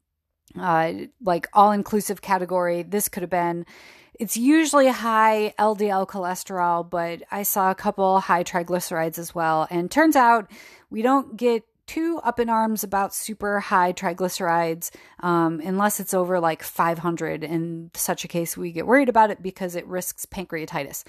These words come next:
Now, that was the que-, that was, like, the pimp question that my attending asked me about, but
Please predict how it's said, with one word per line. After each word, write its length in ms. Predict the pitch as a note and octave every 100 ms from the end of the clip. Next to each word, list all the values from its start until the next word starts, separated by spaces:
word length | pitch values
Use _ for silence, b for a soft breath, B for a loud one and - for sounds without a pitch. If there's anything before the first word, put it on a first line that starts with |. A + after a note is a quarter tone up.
| B B B
Now, 340 | - F3+ F3 F3+
that 240 | G3 B3+ B3
was 180 | A#3
the 60 | A#3+
que-, 260 | - A3+ F3+
that 120 | A3+
was, 140 | A#3 A3+
like, 160 | G3+
the 80 | -
pimp 240 | - G#3 G#3
question 440 | G3+ G3 - F#3
that 120 | F3
my 380 | F#3 F3 E3+ E3+
attending 640 | F3 A3 A#3+ A3+ F3+ F3+ b b b b -
asked 320 | F#3+ F#3 -
me 140 | F3
about, 500 | E3+ E3 D#3+ D#3+ -
but 320 | F3+ E3+ -